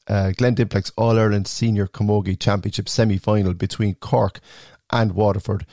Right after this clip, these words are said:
uh, which takes place, uh, of course, both games are in, uh, Croke Park, uh, Cork, uh, throwing in at three fifteen, followed by Galway and Kilkenny at five thirty. We're delighted to be joined once again, who's been very good to us this year, the Cork Senior Camogie manager,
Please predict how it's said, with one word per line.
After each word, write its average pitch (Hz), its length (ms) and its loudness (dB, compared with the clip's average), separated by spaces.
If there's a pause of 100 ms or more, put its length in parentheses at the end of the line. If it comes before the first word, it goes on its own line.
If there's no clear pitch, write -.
(280)
uh, 98 260 0
which - 300 -6
takes 101 240 -2
place, 98 420 0
uh, 101 300 0
of - 160 -4
course, 104 240 -4
both 101 260 -2
games 104 260 0
are 101 120 2
in, - 320 -4
uh, 95 160 -2
Croke 95 280 -2
Park, 95 320 0
uh, 95 120 -2
Cork, 98 400 -2
uh, 104 120 -4
throwing 101 280 0
in 95 60 2
at 90 60 -2
three 104 140 -2
fifteen, 92 380 -2
followed 104 320 0
by 98 140 0
Galway 98 440 2
and 98 100 -4
Kilkenny 98 420 -2
at 92 100 -6
five 95 240 0
thirty. 98 280 0
We're 95 120 0
delighted 98 320 2
to - 60 -10
be 98 60 -2
joined 98 300 0 (380)
once 117 220 0
again, 110 260 2
who's 95 100 0
been 95 140 -2
very 104 160 2
good 104 160 2
to 101 100 0
us 98 80 0
this - 220 -2
year, 95 140 2
the 90 80 -8
Cork 104 240 0
Senior 98 260 0
Camogie 98 340 0
manager, 92 420 0